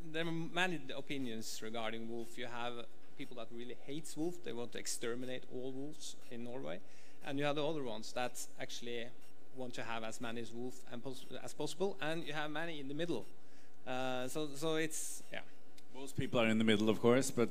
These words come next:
Speaker 1: Yeah.
Speaker 2: uh, being a novelist, I concentrate on the extremes, of course. A-, and they are quite extreme. I even, um, entered the Facebook group, uh, Real Men Kill Wolves.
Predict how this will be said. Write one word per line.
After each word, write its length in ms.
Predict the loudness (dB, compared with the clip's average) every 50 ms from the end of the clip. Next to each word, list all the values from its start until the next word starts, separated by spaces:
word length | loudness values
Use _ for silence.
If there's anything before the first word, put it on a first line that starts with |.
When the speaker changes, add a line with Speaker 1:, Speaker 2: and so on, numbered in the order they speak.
| 2 0
Speaker 1:
Yeah. 100 | 0 2
Speaker 2:
uh, 20 |
being 260 | 2 4 2 2 2
a 60 | 2 0
novelist, 580 | 0 0 0 0 2 2 2 2 0 0 0
I 80 | 0 0
concentrate 680 | 2 2 2 2 2 0 0 0 2 2 2 2 0
on 120 | 0 0 0
the 60 | 0
extremes, 600 | 0 0 -2 -2 -2 0 0 -2 -2 -2 -2 -2 -2
of 120 | -2 -2 -2
course. 180 | -2 -2 -2 -2 -2 -2 -2 -2 -2 -2 -2 -2 -2 -2 -2 -2 -2 -2 -2 -2 -2 -2 -2 -2 -2 -2 -2 -2 -2 -2 -2 -2 -2 -2
A-, 220 | -2 -2 0 2 2
and 160 | 4 4 6
they 80 | 6 6
are 120 | 4 4
quite 280 | 4 4 2 2 2 2
extreme. 420 | 0 0 0 0 2 2 2 0 0 -2 0
I 140 | 2 4 4
even, 360 | 4 4 4 4 4 4 4
um, 680 | 4 2 2 2 2 0 2 2 0 0 0 0 0 0
entered 460 | 0 0 0 0 0 0 0 0 0
the 160 | 0 0 0
Facebook 480 | 2 2 2 2 0 0 0 0 0 2
group, 280 | 2 2 4 2 2 0 -2 -2 -2 -2 0 0
uh, 580 | 0 0 0 0 0 0 0 0 0 0 0 -2 -2 -2 0
Real 380 | 0 0 2 2 2 2 2 2
Men 280 | 2 2 2 0 0 -2
Kill 260 | 0 2 2 2 4 4
Wolves. 600 | 4 4 4 2 0 0 -2 -2 -2 -2 -2